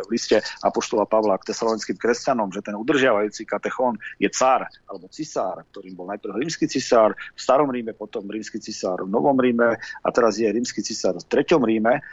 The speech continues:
tak, e, toto bolo pre nich veľmi dôležité. Samozrejme padlo ruské cárstvo a zdalo sa, že revolúcia zvíťazila, ale po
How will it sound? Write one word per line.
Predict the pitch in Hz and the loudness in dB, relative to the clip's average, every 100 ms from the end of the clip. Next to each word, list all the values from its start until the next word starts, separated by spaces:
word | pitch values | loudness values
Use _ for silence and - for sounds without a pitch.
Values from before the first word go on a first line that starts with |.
| - - | -18 0
tak, | 110 107 - | 0 2 2
e, | 123 127 135 | 4 2 -2
toto | 147 165 | -4 -2
bolo | 135 135 | 0 0
pre | 135 | 0
nich | 127 | 0
veľmi | 117 131 123 | 0 0 2
dôležité. | 120 110 101 95 | 2 2 0 -4
Samozrejme | 80 151 147 139 123 | -2 0 2 2 2
padlo | 104 131 123 | 0 0 -2
ruské | 127 - - | -6 -8 -6
cárstvo | 110 151 - 143 | -4 -4 -2 -4
a | 104 | -2
zdalo | 120 131 | -4 -4
sa, | - 127 | -4 -2
že | 131 120 120 _ | 0 0 -2 _
revolúcia | - 120 127 120 110 110 | -4 -2 0 -2 -2 -2
zvíťazila, | 95 110 - 135 147 143 139 - - - | -2 -4 -2 0 4 4 2 -2 -14 -2
ale | 143 151 139 143 | 2 4 4 0
po | - 123 | -2 0